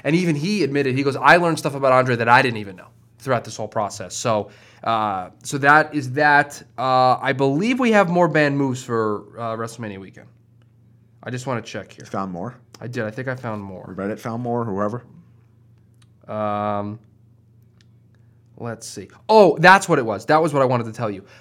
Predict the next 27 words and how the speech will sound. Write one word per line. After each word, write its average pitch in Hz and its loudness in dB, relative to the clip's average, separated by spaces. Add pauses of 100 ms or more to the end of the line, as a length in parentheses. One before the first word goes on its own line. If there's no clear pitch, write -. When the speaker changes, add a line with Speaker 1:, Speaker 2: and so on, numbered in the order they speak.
(120)
Speaker 1:
Uh, 165 6
Will 202 6
Ospreay, 156 4
uh, 117 0
made 131 -2
a 131 -4
joke 131 -2
on 127 -4
Twitter 123 -2
that 117 -2
he 127 -4
is, 113 -6
he 120 -8
goes, 120 -6
"I 117 -4
need 135 -4
to 143 -4
sell 139 -2
more 127 -2
T-shirts 123 -8
so 123 -6
I 117 -6
can 107 -12
pay 120 -10
for 113 -12
my 107 -10
fines." - -16